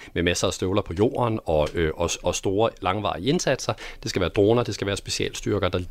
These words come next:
der lige sætter ind. Det var præcis den ambition, vi også havde i starten i Afghanistan. Men det, der så sker, og det er jo også det, der er ved at ske i Sahel i øjeblikket, det er, at vi går fra, at vi, vi, vi sætter, øh, nogle styrker ind i en, på et relativt specifikt, øh,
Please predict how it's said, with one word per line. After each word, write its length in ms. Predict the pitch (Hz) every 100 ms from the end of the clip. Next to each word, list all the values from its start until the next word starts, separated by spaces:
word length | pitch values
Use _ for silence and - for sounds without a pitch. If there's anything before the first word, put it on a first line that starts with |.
| -
der 60 | 101
lige 200 | 95 113
sætter 280 | - - -
ind. 120 | 90
Det 400 | - - - -
var 60 | 139
præcis 380 | 147 - 170 -
den 140 | 110
ambition, 520 | 95 113 - 107 151 -
vi 80 | -
også 260 | 87 -
havde 240 | 104 90 -
i 60 | 95
starten 380 | 98 - -
i 20 | 101
Afghanistan. 600 | 90 85 - - 98 95 -
Men 140 | 123
det, 80 | 156
der 60 | 165
så 140 | 180
sker, 300 | 160 - 196 -
og 100 | -
det 60 | 139
er 40 |
jo 40 | 156
også 120 | 160
det, 80 | 170
der 60 | 147
er 60 |
ved 80 | 135
at 80 | -
ske 120 | 160
i 120 | 143
Sahel 360 | - 107 147 170
i 80 | 139
øjeblikket, 500 | 117 117 - 120 135 - - -
det 60 | 143
er, 40 |
at 80 | 120
vi 60 | 120
går 260 | 175 -
fra, 280 | - 151 147
at 140 | 143 113
vi, 180 | 113 - -
vi, 260 | 131 117 110 -
vi 260 | 131 107 104
sætter, 640 | - - 107 98 - - -
øh, 200 | - 110
nogle 160 | 104
styrker 360 | - 143 156 135
ind 160 | 120 -
i 60 |
en, 100 | 110 101 -
på 80 |
et 80 | 101
relativt 460 | 101 139 - - -
specifikt, 720 | - 98 95 - 131 - -
øh, 220 | 95 85